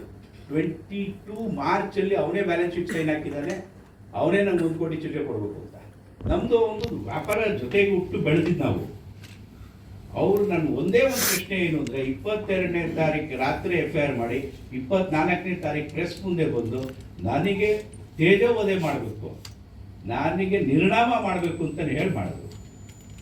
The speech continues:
ಅದು ಒಂದು ಮಾಡಿದ್ರೆ ಎಷ್ಟೋ ಚೆನ್ನಾಗಿರ್ತದೆ. ಕೇವಲವಾಗಿ ಮಾತಾಡಿದ್ರು. ಅವ್ರ ಮಗ ಇದ್ದಾನೆ, ಸ್ನೇಹಿತು, ನನ್ನಿಂದ ಅವ್ನಿಗೆ ಲೈಫ್ ಥ್ರೆಟ್ ಇದೆ ಅಂತ ಹೇಳ್ತಾನೆ.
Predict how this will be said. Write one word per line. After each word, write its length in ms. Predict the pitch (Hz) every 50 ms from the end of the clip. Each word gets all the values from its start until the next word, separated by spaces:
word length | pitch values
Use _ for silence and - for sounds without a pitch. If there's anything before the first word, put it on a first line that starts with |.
| - - - - - -
ಅದು 260 | 104 110 113 - -
ಒಂದು 240 | - - - 226 233
ಮಾಡಿದ್ರೆ 360 | 220 214 214 202 202 208 190
ಎಷ್ಟೋ 280 | 170 - - 202 196 190
ಚೆನ್ನಾಗಿರ್ತದೆ. 640 | 190 180 175 170 160 151 151 151 143 127 117 104
ಕೇವಲವಾಗಿ 800 | - - - - - 170 180 202 233 247 254 247 226 220 202 185
ಮಾತಾಡಿದ್ರು. 600 | 175 151 - 135 123 117 110 - - - - - - - - - - - - - - - - - - - - - -
ಅವ್ರ 260 | - - 139 139 135
ಮಗ 280 | 135 151 160 190 202 202
ಇದ್ದಾನೆ, 560 | 202 196 190 185 185 190 202 202 - - - - -
ಸ್ನೇಹಿತು, 500 | 160 165 180 190 190 185 185 196 202 202 202 - - - - - - 196
ನನ್ನಿಂದ 440 | - - - - - 233 240 - 247
ಅವ್ನಿಗೆ 360 | 240 220 214 214 202 202 147
ಲೈಫ್ 320 | - - - 277 - - -
ಥ್ರೆಟ್ 260 | 240 214 185 - 180
ಇದೆ 160 | 175 175 170
ಅಂತ 120 | 160 147
ಹೇಳ್ತಾನೆ. 520 | 147 139 - 120 107 - - - - -